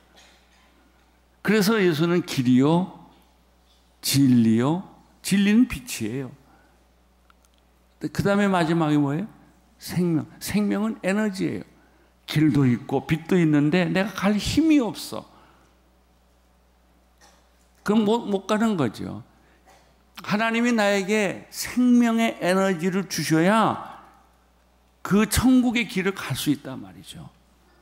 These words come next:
그 이 세 가지가 항상 붙어 다니-, 예수님은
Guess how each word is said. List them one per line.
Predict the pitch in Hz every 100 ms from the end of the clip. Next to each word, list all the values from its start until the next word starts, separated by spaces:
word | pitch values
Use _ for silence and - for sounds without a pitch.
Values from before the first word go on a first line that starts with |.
| - - _ _ _ _ _ - - - - _ -
그 | 160
이 | 156
세 | 175 165
가지가 | 151 151 147
항상 | 147 139 131
붙어 | 117 - 107
다니-, | 107 101 82 - - - -
예수님은 | 156 160 165 160 156 156 127